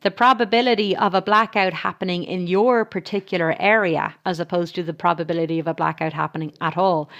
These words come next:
is so low, um, that you would need to put an unbelievably high value on a secure electricity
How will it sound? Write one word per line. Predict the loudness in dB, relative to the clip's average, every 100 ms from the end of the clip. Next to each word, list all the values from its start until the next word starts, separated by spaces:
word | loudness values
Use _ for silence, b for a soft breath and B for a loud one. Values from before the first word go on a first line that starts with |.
| B B -6
is | -6
so | -6 -2 2 2
low, | 0 0 2 2 0 -2 -6 -12 B B B B -2
um, | 2 2 -2 -6
that | -2 -2 0
you | -2
would | -2 0
need | -2 -4
to | -4
put | -2 -2
an | -2 -4
unbelievably | -2 0 0 -2 0 0 2 0 -2 0 -2
high | 0 0 0
value | 0 0 0 0 -2 -4 -6
on | -4 -4
a |
secure | -8 -14 -6 -2 0
electricity | 0 -2 -4 -4 -4 -6